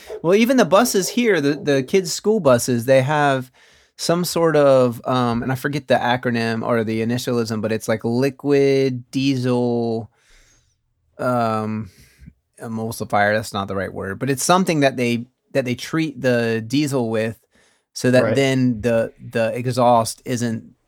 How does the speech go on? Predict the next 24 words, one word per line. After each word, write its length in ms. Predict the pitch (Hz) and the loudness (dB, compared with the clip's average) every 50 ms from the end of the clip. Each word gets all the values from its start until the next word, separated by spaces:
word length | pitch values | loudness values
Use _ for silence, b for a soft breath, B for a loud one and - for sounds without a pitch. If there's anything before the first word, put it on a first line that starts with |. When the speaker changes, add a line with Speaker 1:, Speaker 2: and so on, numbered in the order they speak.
| _ _ _ - - - - | _ _ _ -20 -20 -20 -18
Speaker 1:
the 400 | 127 123 110 110 107 101 101 101 | -12 -8 -6 -6 -4 -4 -6 -6
very, 300 | 101 117 113 110 110 - | -4 -4 -2 -2 -4 -4
Speaker 2:
It's 200 | 143 139 - - | -6 -8 -4 -2
not 340 | 131 127 120 123 - - - | 0 0 0 0 -2 -4 -4
as 240 | - 127 113 113 113 | -2 -2 0 0 2
Speaker 1:
it's 60 | - | 2
not 120 | 208 208 - | 2 2 2
Speaker 2:
bad. 320 | - 127 110 107 - - - | 2 0 -2 -4 -8 -12 -8
Speaker 1:
the, 60 | 135 | -4
yeah, 180 | 151 160 131 127 | 0 2 2 2
the 220 | 120 127 120 117 113 | 2 2 0 0 -2
Speaker 2:
It 100 | 113 117 | -2 2
doesn't 200 | 165 170 - 170 | 2 2 4 4
have 140 | 170 165 | 4 4
the 80 | - 131 | 2 2
heavy 300 | - 156 151 131 131 127 | 2 2 2 2 0 0
particles 420 | - 139 127 123 120 123 123 113 | 0 0 2 2 0 -2 -2 0
in 60 | 143 147 | 2 2
it. 20 | |
Speaker 1:
Exactly. 560 | 127 - 120 120 143 139 135 131 127 123 123 | 2 0 0 2 4 4 4 4 2 0 -2
It's 80 | 120 - | -2 -2
not 140 | 139 123 127 | -4 -4 -4
crazy 380 | - - 143 131 127 117 120 120 | -6 -4 -2 0 0 0 -2 -4
pollutant 540 | - - 120 123 127 127 - 113 113 113 | -4 -4 -2 -2 -2 -2 -4 -8 -10 -12